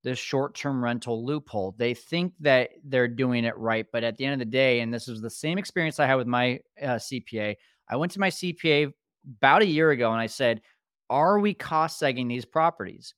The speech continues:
And he said, "Yes." I said, "Are you using the S T R loophole?" And he said, "There is no S T R loophole." I was like, "Yes, there is. There definitely is. I need you to look into it." And he's, and after he looked at it, he said, "You know,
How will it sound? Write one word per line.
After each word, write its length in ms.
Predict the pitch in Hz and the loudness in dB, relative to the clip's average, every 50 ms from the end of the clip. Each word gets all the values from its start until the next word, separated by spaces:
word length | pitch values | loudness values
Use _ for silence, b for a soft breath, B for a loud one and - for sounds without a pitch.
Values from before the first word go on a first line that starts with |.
| _ _ _ _ | _ _ _ _
And 80 | 107 | -10
he 60 | 113 | -10
said, 220 | 107 - - 139 135 | -8 -4 -4 -4 0
"Yes." 320 | 143 180 165 117 - - | 4 4 4 4 2 -2
I 40 | 110 | -8
said, 180 | 104 - 123 113 | -6 -4 -2 0
"Are 120 | 98 110 | 0 0
you 120 | 117 120 | -2 -2
using 320 | 123 131 139 139 131 139 143 | -4 -4 -4 -2 -2 0 2
the 120 | 143 147 | 4 4
S 140 | 151 143 - | 2 2 2
T 80 | - 160 | 2 2
R 80 | 151 | 2
loophole?" 380 | 147 160 175 170 - 113 101 92 | 4 2 0 0 -2 -4 -6 -4
And 80 | 92 | -6
he 60 | 95 95 | -8 -10
said, 260 | - - 117 107 98 | -8 -6 -6 -4 -2
"There 140 | 127 143 175 | -2 0 0
is 140 | 180 147 | 0 0
no 160 | 139 135 120 113 | 0 0 0 0
S 180 | 110 107 - | 0 -2 -4
T 80 | - 113 | -8 -6
R 100 | 101 98 | -6 -6
loophole." 300 | 101 107 104 - 110 101 | -6 -8 -10 -8 -6 -6
I 80 | 104 | -6
was 100 | 107 110 | -4 -4
like, 140 | 110 120 117 113 | -6 -6 -4 2
"Yes, 240 | 151 214 196 - - | 4 4 4 4 4
there 200 | 220 220 208 214 | 4 6 8 8
is. 240 | 214 185 147 120 107 | 10 8 8 6 2
There 160 | 135 143 143 | 0 0 2
definitely 460 | 143 185 190 180 - 185 175 170 165 | 4 4 4 4 2 0 0 0 0
is. 100 | 143 117 | 0 0
I 80 | 120 127 | -2 -2
need 140 | 143 160 | -2 -2
you 60 | 170 170 | 0 0
to 60 | 170 | 2
look 240 | 170 170 - 170 185 | 4 4 2 2 2
into 340 | 175 170 156 - 147 123 | 0 -2 -2 -2 -4 -4
it." 120 | 107 95 B B B B B B 131 B | -4 -4 B B B B B B -12 B
And 400 | 143 147 143 143 139 135 131 135 - - | 2 6 6 6 6 4 2 0 -4 -10
he's, 380 | 135 - 165 180 180 - - - | -6 -2 -2 -2 -2 -4 -8 -6
and 200 | - 139 127 127 | -4 -2 -2 0
after 320 | 127 127 127 - - 147 | 2 0 0 0 -2 -4
he 140 | 131 143 151 | -2 -2 -4
looked 280 | 143 135 135 123 - | -2 -2 -2 -2 0
at 120 | - 127 123 | 0 0 0
it, 100 | 127 120 | 0 -4
he 140 | 117 127 120 | -6 -8 -10
said, 280 | - - 127 123 120 | -6 -4 -2 -2 -2
"You 80 | 123 127 | -2 0
know, 280 | 143 143 143 139 131 | 2 4 4 4 2